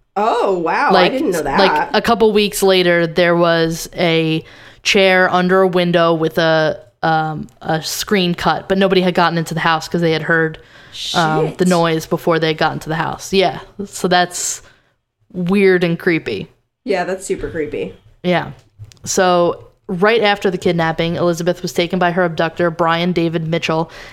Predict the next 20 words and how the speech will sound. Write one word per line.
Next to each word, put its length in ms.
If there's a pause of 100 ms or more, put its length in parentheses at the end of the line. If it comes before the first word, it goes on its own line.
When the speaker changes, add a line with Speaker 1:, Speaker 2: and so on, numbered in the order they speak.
Speaker 2:
into 240
the 100
woods 420
to 120
an 80
encampment 480
outside 360
of 80
Salt 200
Lake 140
City, 380 (360)
where 320
she 180
was 140
met 180
by 100
Mitchell's 300
partner, 520
Wanda 340
Barzee. 520